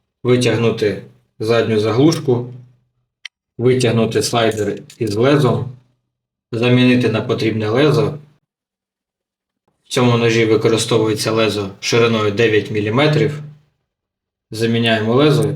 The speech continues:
і збираємо в зворотньому порядку. Для того, щоб відламати поділку леза, є насічка на задній заглушці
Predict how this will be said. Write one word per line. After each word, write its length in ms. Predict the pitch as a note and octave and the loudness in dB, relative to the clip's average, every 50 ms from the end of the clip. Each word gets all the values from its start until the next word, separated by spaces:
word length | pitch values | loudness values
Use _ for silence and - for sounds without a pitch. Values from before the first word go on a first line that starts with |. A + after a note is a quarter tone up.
| - - | -6 -2
і 140 | B2 C3+ B2+ | 0 0 2
збираємо 520 | A2+ A2 A#2+ A2+ A#2 B2 B2 A#2 A2 G#2 | 2 2 2 2 2 2 2 2 0 0
в 20 | |
зворотньому 560 | G2 G#2 G#2+ A2 A2+ A#2 A#2 - A2 G#2+ G#2 G2 | 0 -2 0 0 2 0 0 0 -4 -4 -6 -4
порядку. 540 | - G#2+ G#2 G2 F#2 F#2 - - - F2+ - - _ _ _ _ _ _ _ _ _ - - _ _ _ _ _ _ _ _ _ _ _ _ _ - - _ _ _ _ _ _ _ _ _ _ _ _ _ _ _ _ _ _ _ _ _ _ _ _ _ _ | -4 -4 -6 -6 -6 -10 -12 -16 -18 -18 -18 -20 _ _ _ _ _ _ _ _ _ -20 -20 _ _ _ _ _ _ _ _ _ _ _ _ _ -20 -20 _ _ _ _ _ _ _ _ _ _ _ _ _ _ _ _ _ _ _ _ _ _ _ _ _ _
Для 120 | - B2+ B2 | -2 0 2
того, 200 | B2 C3+ C3 B2+ | 2 4 2 4
щоб 180 | B2+ B2+ A#2 | 2 0 0
відламати 800 | A2 B2 A#2+ A#2+ B2 B2 B2 A#2+ A2+ A2 - - G#2+ G2+ F#2+ - - - | 0 0 0 2 2 2 4 2 2 2 0 -2 -2 -2 -4 -6 -6 -2
поділку 460 | - A#2+ A#2 A#2 A2+ A2 A2 - A2+ | 0 0 2 2 2 0 0 0 0
леза, 320 | A2+ C3+ D#3+ D#3 B2+ A#2 G#2+ | 2 2 2 2 2 2 0
є 360 | G2+ G#2+ A2+ A2 G#2 F#2+ - - - _ _ _ _ _ _ _ _ _ _ _ _ _ - | 0 2 0 0 0 -2 -6 -12 -20 _ _ _ _ _ _ _ _ _ _ _ _ _ -4
насічка 560 | A#2 A2+ A2 - - D3+ D3 D3+ D3+ - A2+ | -2 -2 0 2 2 2 2 2 0 0 -2
на 320 | G#2+ A2 A2 G#2 G2 G2 - - _ _ _ _ _ _ _ | -2 -2 -4 -6 -8 -10 -14 -18 _ _ _ _ _ _ _
задній 420 | - - B2 B2+ B2 B2 B2 A#2 G#2+ | -8 -4 0 0 2 2 2 2 2
заглушці 800 | G#2+ A2 G2+ G2+ A2 B2 B2 B2 - - - A2 G2+ G2 G2 | 0 0 -2 0 2 2 2 2 0 -2 0 0 -2 -2 -4